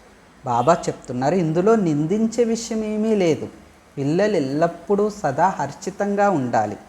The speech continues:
ఇది తయారు చేయబడిన డ్రామా. నన్ను ఎంత నిందించినా, అంటే తిట్టినా నేనేం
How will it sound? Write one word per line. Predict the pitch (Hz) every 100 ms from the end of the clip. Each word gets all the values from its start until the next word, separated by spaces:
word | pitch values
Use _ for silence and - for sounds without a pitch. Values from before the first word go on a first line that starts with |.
| - - - - - - 208
ఇది | 196 208 147 208 - -
తయారు | 131 123 175 254 285 285
చేయబడిన | 240 226 220 214 220
డ్రామా. | 175 147 135 123 113 - - - _ _ - 185
నన్ను | 196 214 214 214
ఎంత | 147 135 139 226
నిందించినా, | 196 156 170 180 180 - 175 170 160 -
అంటే | 151 160
తిట్టినా | - 135 - 165 165 123 156 - - - -
నేనేం | 127 135 156 160 180